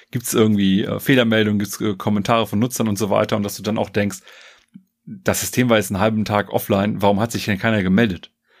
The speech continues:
Na, aber dann siehst du es normalerweise in anderen Werten trotzdem, wenn du auf einmal siehst, wie die Umsätze runtergegangen sind oder bestimmte Nutzerverhalten, äh, Verhalten nicht mehr zu sehen sind, wie, keine Ahnung, eine übergreifende Funktion wie das Buchen eines Termins oder so weiter findet nicht statt.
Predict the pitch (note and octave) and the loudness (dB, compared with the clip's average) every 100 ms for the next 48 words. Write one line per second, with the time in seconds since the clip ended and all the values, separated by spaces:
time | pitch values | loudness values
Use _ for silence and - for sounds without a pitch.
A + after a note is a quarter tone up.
0 | _ _ _ _ _ _ _ C#3 A#2 A2 | _ _ _ _ _ _ _ 2 4 4
1 | G2 A#2 - A2+ A#2+ G2 A2 C3+ A#2+ A2+ | 4 2 0 -4 0 2 4 4 6 4
2 | A2+ A2+ A2+ B2+ A2 G2+ G#2+ G#2+ - D3 | 4 0 2 2 2 2 2 2 -2 -4
3 | - G#2+ F#2+ F#2+ - G#2+ G#2+ G#2+ G#2+ A2 | 0 0 0 -2 -2 0 0 0 0 -2
4 | - G#2+ A2+ A#2+ - - - - G#2+ B2 | -4 0 2 2 -6 -20 -6 0 2 4
5 | C3+ A#2 A2+ A2+ A2 A2 F#2+ F#2+ G2+ G2 | 6 4 2 2 2 2 0 0 0 0
6 | F#2 F#2+ F#2 A2+ A2+ A2 G#2+ - - - | -2 -2 0 2 4 4 4 -4 -20 -10
7 | G#2+ B2+ B2+ B2 A2+ A2 A2+ - B2 A2 | -4 0 2 4 4 4 2 2 2 2
8 | G#2 - G#2 G#2 A#2 - F#2+ G2+ G#2 G2+ | 0 -2 -4 -2 -6 -6 0 2 2 0
9 | G2+ A2 G2 F#2+ G#2 G2+ G2 F#2+ G2 F#2+ | 0 -2 -2 0 0 2 2 2 0 0
10 | - _ _ - _ - - - - - | -10 _ _ -20 _ -20 -16 -16 -16 -20
11 | - - G#2 G#2 G#2 G2+ A2 G#2 F#2+ G#2+ | -20 -8 -2 0 2 2 2 0 2 0
12 | G2+ G2 G#2 F#2+ G#2 G#2+ G2 G2 F#2+ A2 | 0 -6 -8 -2 0 2 2 0 -2 -6
13 | G2+ G#2 G2+ G2 - F#2+ G2+ G#2+ G2 F#2+ | -4 -2 -4 -2 0 4 4 2 -2 -2
14 | G2+ G2+ F#2+ A2 G#2 F#2+ - B2 | -2 -2 -2 -4 -2 -2 0 0